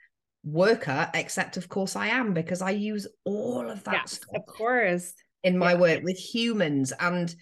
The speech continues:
Speaker 1: it doesn't matter what industry we've been in, if we're coming to a pivot in life, it doesn't matter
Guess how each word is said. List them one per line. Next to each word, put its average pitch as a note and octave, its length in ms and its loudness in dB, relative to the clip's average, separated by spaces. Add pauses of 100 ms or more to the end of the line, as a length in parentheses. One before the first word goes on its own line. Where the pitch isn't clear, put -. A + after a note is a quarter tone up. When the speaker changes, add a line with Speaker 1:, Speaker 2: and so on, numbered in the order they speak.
(160)
Speaker 1:
it F#3+ 100 0
doesn't B3+ 240 6
matter A3+ 220 0
what F#3 160 4
industry G#3 460 -2
we've E3+ 280 -2
been F#3+ 320 -2
in, F3+ 360 -2 (320)
if F3 200 -2
we're F#3 100 4
coming F3 400 4
to E3+ 140 2
a D#3+ 80 4
pivot E3 420 -2
in C#3+ 140 -4
life, C#3 280 -4
it D#3+ 100 -8
doesn't A3 200 -4
matter F#3 560 0